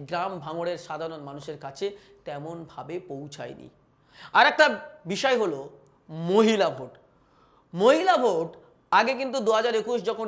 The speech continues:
নির্বাচন ছিল, তখন কিন্তু মহিলারা পাঁচশো টাকা করে পেত এই লক্ষ্মীর ভাণ্ডার, কিন্তু এখন সেটা এক হাজার টাকা করে হয়ে গেছে। ফলে মহিলা ভোট আইএসএফ কতটা ধরে রাখতে পারবে, সেটা কিন্তু একটা বড় ফ্যাক্টর রয়েছে। কারণ হচ্ছে,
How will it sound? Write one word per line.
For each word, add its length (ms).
নির্বাচন 440
ছিল, 220
তখন 360
কিন্তু 300
মহিলারা 420
পাঁচশো 460
টাকা 220
করে 200
পেত 200
এই 80
লক্ষ্মীর 420
ভাণ্ডার, 360
কিন্তু 200
এখন 380
সেটা 180
এক 200
হাজার 220
টাকা 180
করে 160
হয়ে 220
গেছে। 240
ফলে 160
মহিলা 580
ভোট 420
আইএসএফ 400
কতটা 260
ধরে 280
রাখতে 300
পারবে, 360
সেটা 280
কিন্তু 260
একটা 260
বড় 240
ফ্যাক্টর 360
রয়েছে। 340
কারণ 200
হচ্ছে, 340